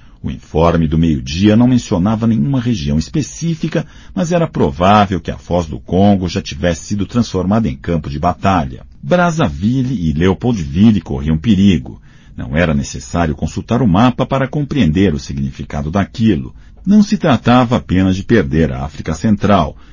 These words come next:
Pela primeira vez desde o início da guerra, a Oceânia via seu próprio território ameaçado. Uma emoção violenta, que não era medo propriamente dito,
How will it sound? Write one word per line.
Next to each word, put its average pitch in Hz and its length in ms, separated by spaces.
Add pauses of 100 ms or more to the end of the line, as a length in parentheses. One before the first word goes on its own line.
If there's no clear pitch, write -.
Pela - 180
primeira 82 400
vez 87 380
desde 92 320
o - 20
início 92 320
da 117 140
guerra, 123 480 (260)
a - 80
Oceânia 151 640
via 131 200
seu 101 200
próprio 110 460
território 85 680
ameaçado. 78 800 (420)
Uma 67 160
emoção 73 460
violenta, 80 680
que 127 140
não 131 180
era 131 160
medo 90 440
propriamente 87 580
dito, 139 480